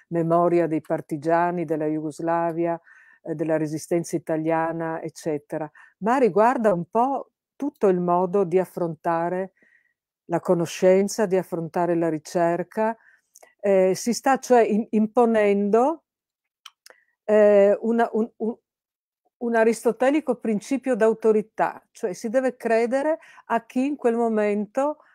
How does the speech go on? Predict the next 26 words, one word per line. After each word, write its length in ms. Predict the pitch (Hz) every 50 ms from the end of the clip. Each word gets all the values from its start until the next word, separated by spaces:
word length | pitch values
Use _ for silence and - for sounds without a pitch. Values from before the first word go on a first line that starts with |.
| _ _ _
ha 200 | - 214 226 240
l'autorità 800 | 240 226 214 208 208 - 233 226 226 214 - _ - 214 226 262
per, 400 | - _ - 226 220 220 220 - _
per 180 | - 214 214 214
imporre 800 | 233 233 220 - - 208 196 190 185 180 190 190 214 233 233 220
una 260 | 202 202 202 202 190
determinata 720 | 185 190 185 - 196 196 196 190 175 175 175 180 - 190
versione 480 | 170 180 165 - - - 175 170 170 165
dei 140 | 160 170 170
fatti. 420 | _ - - - - _ - 160
Ecco, 240 | 147 _ _ - _ _ _ _ _ _ _
tutto 280 | - 233 - 247 220
questo, 600 | - - 254 285 - - - 233 196 175 170 170 _ _ _ _ _ _
eh, 320 | - 202 196 - - - -
è 100 | - 208
addirittura, 720 | 208 196 180 226 214 214 202 _ - 262 277 294 226 -
credo, 680 | - - 202 214 220 202 196 196 190 185 180 180 170 _ _ _ _ _ _ _ -
eh, 640 | 196 190 185 180 175 170 170 170 170 170 170 165 - _ _ _ _ _ _ _ _ _ _ _ _ _ _ _ _ _ _ _
terribilmente 800 | - 190 185 208 196 180 202 196 190 202 214 240 240 - 247 208
dannoso 760 | 175 185 185 185 185 190 202 226 262 269 240 202 202 185 165 -
per, 280 | - 196 190 190 185
per 160 | - - 190
l'umanità 560 | 190 190 196 202 202 202 202 190 185 - 226 226
stessa, 600 | - - - 208 233 247 - - - - 170 156
non 140 | 185 196
soltanto 680 | 180 - 190 175 165 - 170 165 - 175 - - 151